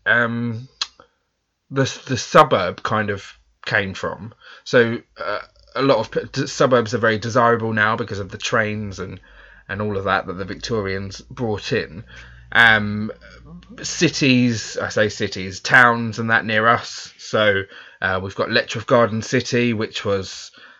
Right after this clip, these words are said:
uh, half an hour, forty-five minutes from London on the train. It would have been a little bit longer back then, um, but it was more desirable for people to move out of London and get rid of that overcrowding.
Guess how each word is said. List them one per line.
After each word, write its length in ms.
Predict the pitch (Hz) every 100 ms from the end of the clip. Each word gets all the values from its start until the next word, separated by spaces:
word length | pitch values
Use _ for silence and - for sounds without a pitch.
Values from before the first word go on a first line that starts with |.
| _ -
uh, 400 | 78 - 50 -
half 280 | 123 107
an 60 | 117
hour, 400 | 107 107 104 95 113 - _ _ _ -
forty-five 460 | 113 101 117 101
minutes 240 | 110 104 -
from 160 | 107
London 360 | 113 131 123 117
on 120 | 110
the 60 | 101
train. 420 | - 131 127 117
It 80 | 123
would 100 | 120
have 80 | 113
been 120 | 107
a 60 |
little 180 | 117 110
bit 120 | 104
longer 260 | 113 117 110
back 240 | 101 - 123
then, 360 | 117 110 120 _ - - -
um, 540 | 104 104 101 98 98 -
but 100 | -
it 80 | 131
was 120 | 135
more 220 | 139 139 135
desirable 640 | 120 123 127 127 104 90
for 100 | 101
people 300 | 123 110 110
to 140 | - 113
move 300 | 117 113 - 113
out 680 | 120 101 - - - - _ _ _ _ _ _ _ _ 101
of 140 | 98
London 680 | 113 120 117 107 92 85 87
and 220 | 98 107
get 180 | 110 104
rid 200 | 117 120
of 140 | 104 95
that 200 | 92 98
overcrowding. 1200 | 117 117 98 95 - 107 104 107 95 90 92